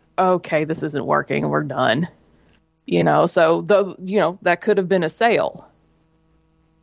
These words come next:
for a fairly, you know, prominent company that did show up this year. But, you know, I didn't have a great experience. I,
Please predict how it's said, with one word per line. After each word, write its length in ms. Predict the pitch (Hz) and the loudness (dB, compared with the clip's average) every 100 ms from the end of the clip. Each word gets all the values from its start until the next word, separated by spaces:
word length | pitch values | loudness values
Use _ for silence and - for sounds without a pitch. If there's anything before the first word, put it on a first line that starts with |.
| _ _ _ | _ _ _
for 300 | - 170 185 | -6 0 2
a 80 | 175 | 2
fairly, 480 | - 170 180 180 170 | 2 2 2 2 0
you 120 | 180 | 0
know, 100 | 165 | 0
prominent 440 | 156 190 180 165 143 | 0 0 2 0 0
company 340 | 190 196 165 | 0 2 2
that 160 | 165 147 | 2 0
did 180 | 151 | 0
show 260 | - 151 151 | 0 0 2
up 180 | 175 226 | 2 0
this 260 | 95 82 - | -4 -6 -6
year. 220 | 73 60 | -4 -4
But, 380 | 98 104 101 - _ _ _ _ _ - | 0 2 0 -4 _ _ _ _ _ -4
you 120 | 156 | 0
know, 260 | 131 180 - _ _ - | 2 0 -6 _ _ -6
I 100 | - 170 | 0 2
didn't 180 | 226 | 2
have 140 | 170 151 | 2 -2
a 40 | |
great 200 | 160 151 | 0 0
experience. 520 | 156 - 151 156 185 - | -2 -4 -4 -2 -4 0
I, 260 | 143 156 | 0 0